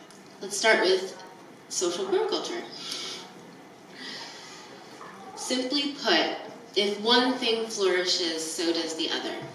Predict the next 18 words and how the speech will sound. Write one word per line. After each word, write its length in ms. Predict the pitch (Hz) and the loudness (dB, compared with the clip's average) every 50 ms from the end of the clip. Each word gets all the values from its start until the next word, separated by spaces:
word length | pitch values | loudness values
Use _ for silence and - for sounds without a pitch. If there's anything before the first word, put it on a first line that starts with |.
| - - - - - - - - - - - - - - - - - - - - - - - - - - - - | -14 -16 -18 -18 -16 -16 -16 -16 -16 -16 -16 -14 -14 -14 -12 -12 -10 -10 -10 -10 -10 -8 -6 -6 -6 -8 -6 0
By 240 | - 220 214 214 220 214 | 4 6 6 6 6 6
nourishing 600 | 214 214 220 226 254 247 - - 302 302 302 311 294 | 6 6 6 6 6 6 4 4 6 6 6 6 6
and 160 | - 240 233 | 6 4 2
supporting 760 | 240 247 254 - - - 247 220 208 208 214 214 202 208 202 | 2 0 -2 -4 -6 -2 0 4 4 6 6 4 4 2 2
more 160 | 202 208 226 233 233 | 2 2 2 0 0
parts 380 | 240 233 226 208 196 - - 220 | 0 0 2 2 2 0 -2 -2
of 60 | 196 | -2
a 60 | 208 | -2
system, 640 | 202 - - - 175 160 - - 170 170 165 165 165 | -2 -2 0 0 0 0 0 0 0 0 0 0 0
it 200 | 156 156 175 170 | 0 2 2 4
is 100 | 170 170 | 4 4
stronger 960 | - - - - - 180 175 165 165 170 185 208 240 254 269 294 302 311 - - - - - - - 762 762 762 762 762 762 - - 1077 1077 - - - - - - - - - - - - - | 4 2 2 0 0 -2 0 0 2 2 0 0 0 0 0 2 2 0 0 -2 -6 -8 -8 -8 -8 -8 -6 -6 -6 -4 -4 -4 -6 -6 -8 -10 -10 -12 -14 -14 -16 -16 -18 -18 -16 -8 -2 2
and 220 | 185 190 196 196 | 4 6 6 6
more 140 | 190 196 190 | 6 6 4
vibrant 640 | - - 180 165 165 170 165 165 160 143 123 - 147 | 4 4 6 6 6 6 6 4 2 0 0 0 -2
in 100 | 151 151 | -2 -2
its 220 | 147 147 - 151 | -2 -2 -2 -4
entirety. 560 | 151 - - 147 127 123 120 117 - 123 - | -4 -4 -4 -2 -4 -4 -4 -4 -6 -6 -6